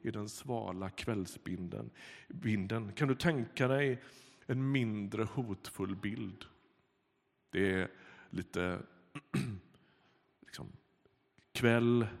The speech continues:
skymning. Och så kommer Gud promenerande i den svala vinden.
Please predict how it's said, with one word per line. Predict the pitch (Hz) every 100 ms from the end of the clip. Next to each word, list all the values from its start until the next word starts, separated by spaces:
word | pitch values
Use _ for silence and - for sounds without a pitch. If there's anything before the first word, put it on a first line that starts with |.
| - - - - - - _ _ _
skymning. | - 123 104 98 101 104 104 101 92 - - - _ _ _ _ _ _ _ _ _ _ _ _ _ _ _ _ _ _ _ _ _ - _ _ _ _
Och | -
så | -
kommer | 110 110 113
Gud | 110 113 107 104
promenerande | - 110 107 107 98 95 95 95 95 95 95 - - - _ _ _ _ _ _ _ _ _ _ _ _ _ _ _
i | 92
den | 87
svala | - - 113 95 95
vinden. | 95 87 82 82 90 87 87